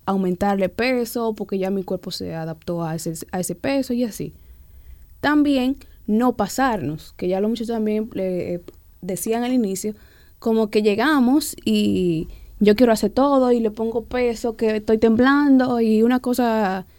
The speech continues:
exagerada. Entonces, no, no pasarse y, y hacerlo, eh, o sea, progresivamente, que todo sea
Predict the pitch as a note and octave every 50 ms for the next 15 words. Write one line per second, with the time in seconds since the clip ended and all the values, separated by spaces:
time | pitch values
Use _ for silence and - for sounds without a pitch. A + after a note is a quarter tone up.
0 | - - - G#3+ - - A3+ G#3 G3 F#3+ E3 C#3+ - - - - F#3+ F#3 G#3+ G#3+
1 | - A#3+ A#3 A#3 B3 C4+ C#4+ D4 D4 D4 C#4+ C#4 B3+ C4+ C#4 C4+ D4 C#4+ C4+ -
2 | - E4 E4+ D#4+ D4 C4+ - - D4 D#4+ E4 - - - - _ - - - -
3 | - - - - - - - - - A3+ A#3 A#3+ A#3+ A#3 A#3 A3+ A3 A3 G#3+ G#3
4 | G3+ F#3+ F#3 F3+ F3 F3 F3+ G3 - - - A3+ A3+ A#3 A3+ G#3+ - C4 B3+ C4
5 | B3+ C#4 C#4 C#4 C#4+ - - _ - - - - - _ - G#3+ G#3+ G#3 - G#3
6 | F#3+ F3+ F3 F3 F3 - A3 G#3+ G#3+ G#3 G3+ - A3+ G#3+ A3 G#3 F#3 E3+ - -
7 | - - D#3+ - - - - - - - - - - - - - - G3 G3 G#3
8 | G#3 - G#3+ G#3 G3+ G3+ G3 F#3+ F#3 F3+ E3+ E3+ E3+